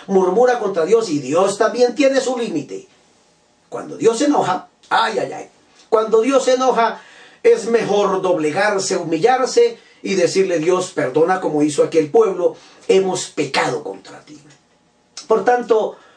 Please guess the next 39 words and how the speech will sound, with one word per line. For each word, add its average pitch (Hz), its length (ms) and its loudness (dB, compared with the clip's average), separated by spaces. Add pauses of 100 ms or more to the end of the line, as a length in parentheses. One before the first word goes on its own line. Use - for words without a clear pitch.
(160)
quien 254 220 0
me 247 60 4
escucha, 226 600 -2 (140)
sería 285 360 0
bueno 220 280 2
que 156 320 0 (140)
en 175 160 2
este 202 240 2
encierro 190 480 0
que 160 100 0
tenemos 185 400 0
obligatorio, 233 680 0 (220)
podamos 220 460 2
decir, 208 440 -2 (380)
"A - 120 2
ver, 147 160 2
yo 175 140 -2
voy 190 180 2
a 185 160 0
apartarme 160 500 -2
por 151 160 2
allá 147 240 -2
un 156 140 0
ratico 160 360 -2
solito 240 520 0 (240)
y 165 100 0
voy 143 180 0
a 156 60 0
arreglar 127 320 -6
cuentas 131 300 -10
con - 160 -14
Dios. - 380 -18 (400)
Voy 147 140 0
a 170 40 4
hablar - 260 0
con 196 160 2
Él 285 340 2 (240)
porque 170 260 2
realmente 151 720 -4